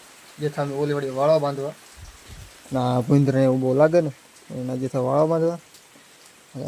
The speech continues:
વાળો બંધ હતો વરસાદ આવી ગયો હતો. પછી આવ્યો જાવ એ કેરા પૂગ્યા છે. ને હવે ઘડીક નાહવું છે વરસાદમાં. ને આજનો વરસાદ સારામાં સારો છે.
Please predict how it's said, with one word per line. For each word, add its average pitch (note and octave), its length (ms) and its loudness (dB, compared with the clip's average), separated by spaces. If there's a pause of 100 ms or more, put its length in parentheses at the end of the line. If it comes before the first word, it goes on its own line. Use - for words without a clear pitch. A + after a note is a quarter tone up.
(100)
વાળો C3+ 240 0
બંધ D3 240 0
હતો C3+ 180 -2
વરસાદ C3+ 220 -8
આવી F3 220 0
ગયો D#3+ 100 -4
હતો. E3 80 -6 (1200)
પછી C#3+ 220 -8
આવ્યો D3 280 0
જાવ C3+ 200 0
એ - 80 -10
કેરા C3+ 240 -2
પૂગ્યા D#3 280 -2
છે. D#3+ 60 -8 (260)
ને C#3 100 -10
હવે C3+ 160 -2
ઘડીક C3+ 160 -4 (220)
નાહવું D#3 300 4
છે D#3 140 0
વરસાદમાં. D#3 360 -8 (520)
ને C3+ 140 -4
આજનો C#3+ 280 2
વરસાદ C#3 260 -2
સારામાં D#3+ 280 2
સારો C#3+ 200 2
છે. D3 80 -6